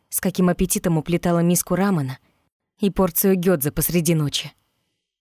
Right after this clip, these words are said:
Все-таки Мамока заказала доставку из Дотанбори в бар. Воспоминание о том, как они хором благодарили Мамоку за угощение, ярко всплыло перед глазами. Интересно, когда они разошлись по домам?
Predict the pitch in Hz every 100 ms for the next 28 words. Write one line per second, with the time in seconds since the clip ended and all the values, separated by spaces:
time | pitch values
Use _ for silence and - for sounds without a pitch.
0 | - - 185 175 180 175 180 175 175 165
1 | 175 165 165 165 165 - 175 - 160 147
2 | 160 170 165 175 170 160 147 139 - -
3 | _ _ _ _ _ _ - 180 - 175
4 | 175 180 185 160 156 175 170 156 165 160
5 | 156 180 165 151 156 156 160 165 160 156
6 | 165 160 151 160 147 156 - 202 170 139
7 | - _ _ _ - 196 180 - - -
8 | 180 170 156 165 143 170 160 147 135 139
9 | - _ _ _ _ _ _ _ - 180
10 | 175 185 175 - 160 - _ _ _ -
11 | 175 156 185 208 190 175 165 - 175 -
12 | 175 170 175 139